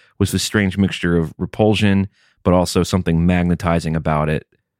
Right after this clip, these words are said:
'cause it had this primitive power. As soon as they were done with the coitus, it's, according to this email, they spent the night together. Do you think that she laid in his arms, head, uh, nestled right in the armpit area,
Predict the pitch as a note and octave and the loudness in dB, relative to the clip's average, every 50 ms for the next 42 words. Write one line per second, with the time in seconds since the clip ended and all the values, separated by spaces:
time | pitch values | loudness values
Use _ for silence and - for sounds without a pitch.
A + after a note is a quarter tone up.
0 | _ _ _ _ _ _ - F#2+ E2+ E2+ E2+ F2 D2+ D#2+ D2+ - - - - F#2 | _ _ _ _ _ _ -8 -4 -2 -2 0 0 -2 -4 -6 -6 -4 0 2 2
1 | F2 E2+ D#2+ - - - - G#2 G#2+ G2 E2+ D#2+ D#2 E2+ G2+ - _ _ _ _ | 2 2 0 -2 -4 -4 -2 0 0 2 2 2 2 0 -2 -6 _ _ _ _
2 | _ _ _ _ _ _ _ - G2+ - - - - E3+ F3 F3 E3+ E3 D#3+ D3 | _ _ _ _ _ _ _ -6 -4 -4 -2 0 2 2 4 4 4 2 2 0
3 | - - - - A2+ B2 A2+ A2 G#2+ F#2+ F2+ A#2+ B2 A#2 A2 G#2 G2 F#2 F#2 - | -4 -10 -10 -4 0 2 2 2 2 2 2 2 2 4 4 2 2 0 -2 -4
4 | F#2 - - - - - - - D#3 D#3 D#3 G#2 D2+ D#2+ E2 - - - C#2+ - | -6 -6 -6 -8 -8 0 2 2 4 4 4 2 0 -2 -4 -6 -6 -8 -8 -8
5 | - - - G2 F2+ F#2+ G2 - - A#2+ A#2 G#2+ F#2+ F2+ F#2 F2+ F2 F#2 - - | -10 -10 -10 -6 -4 -4 -4 -2 0 0 2 2 2 0 0 0 0 -2 0 0
6 | D#3+ C3+ F#2 E2+ E2 E2+ D#2+ E2 E2 - - A2 G#2 - - C3 D#3 D#3+ - D2 | 0 0 2 2 0 0 0 -2 -2 -2 -2 -4 -4 -2 -2 -2 -4 -4 -2 -2
7 | E2 F2 E2 E2 E2 - _ _ _ _ _ _ _ _ _ - - A2+ C3 C#3 | -2 0 0 0 -2 -4 _ _ _ _ _ _ _ _ _ 0 2 2 2 4
8 | - C#3+ C#3 A#2+ - - - - A#2 G#2+ F#2+ G2+ G#2 G#2 G2 G2 G2 G2+ G#2 F#2 | 2 0 0 0 -2 -4 -2 0 0 2 4 4 4 4 4 2 2 2 2 2
9 | F2 F#2 F#2+ F#2 F#2 F#2+ F#2+ F#2+ G2+ - - - - _ _ _ _ _ _ _ | 2 0 0 2 0 0 0 -2 -4 -6 -10 -14 -16 _ _ _ _ _ _ _
10 | _ _ - A2+ A2 G#2+ G#2 G2 F#2 - - _ _ _ _ _ _ _ _ _ | _ _ 0 2 4 4 4 2 0 -4 -12 _ _ _ _ _ _ _ _ _
11 | _ - - - - - - - - - - - - - - - - - - - | _ -20 -20 -20 -18 -18 -18 -16 -14 -14 -12 -10 -10 -8 -8 -8 -10 -10 -8 -4
12 | - B2 A#2+ B2+ B2 A#2+ - B2+ A#2 G#2+ A2 A#2 E3 F#3+ G3 F3+ E3+ C#3+ A#2 G#2+ | 0 2 4 4 4 2 2 2 0 0 0 0 0 2 2 4 4 4 4 4
13 | G#2 G2+ G2 F#2+ F2+ - F2+ E2 E2 D#2+ D#2 D#2 D2+ D2+ D2+ D2+ | 4 4 2 2 0 0 0 0 2 2 0 0 -2 -2 -4 -6